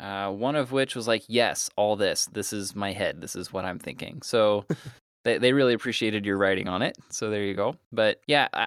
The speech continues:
Speaker 1: outside of that, I haven't really spent much time with it.
Speaker 2: Yeah, I really enjoy it. Uh, for years and years, I used OmniFocus. I absolutely loved it. I just recognized that in this season of my life, it was too heavy of a tool for my needs.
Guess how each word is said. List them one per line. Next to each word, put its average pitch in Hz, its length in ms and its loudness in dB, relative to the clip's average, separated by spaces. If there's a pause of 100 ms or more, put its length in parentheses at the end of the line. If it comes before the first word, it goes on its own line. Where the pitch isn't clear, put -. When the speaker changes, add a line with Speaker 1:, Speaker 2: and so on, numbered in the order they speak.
Speaker 1:
outside 202 260 4
of 190 80 4
that, 156 220 6
I 139 80 4
haven't 139 180 0
really 123 160 2
spent - 240 -4
much 104 200 -4
time 98 200 -4
with 71 140 -8
it. - 180 -10
Speaker 2:
Yeah, 139 340 6
I 123 120 6
really 139 340 4
enjoy 90 320 4
it. 90 320 4
Uh, 90 160 0
for 110 160 -2
years 123 240 2
and 107 80 -2
years, 104 160 2
I 104 40 2
used 92 180 0
OmniFocus. 90 720 -2
I 90 80 0
absolutely 87 360 -2
loved 78 260 -4
it. 82 220 -4
I 95 120 2
just 92 240 -4
recognized 85 760 -2
that 82 180 0
in 90 160 -2
this 85 160 -2
season 85 260 -2
of 80 60 -2
my 78 100 -2
life, 76 380 -4
it 73 100 -4
was 76 480 -6
too 92 460 0
heavy 85 300 -4
of 80 100 -4
a - 60 -4
tool 78 440 -6
for 98 80 0
my 85 200 -2
needs. 80 540 -6